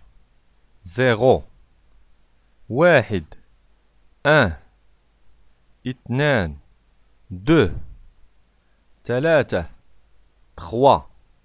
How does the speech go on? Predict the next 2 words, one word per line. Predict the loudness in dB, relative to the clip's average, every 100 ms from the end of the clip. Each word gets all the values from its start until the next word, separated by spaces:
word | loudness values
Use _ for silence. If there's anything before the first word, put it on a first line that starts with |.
| -20 _ _ _ _ _ _ _ _ _ _ _ _ 0
أربعة، | 2 2 2 2 0 -4 -20 _ _ _ _ _
كاتخ، | -2 2 2 -2 -14 -18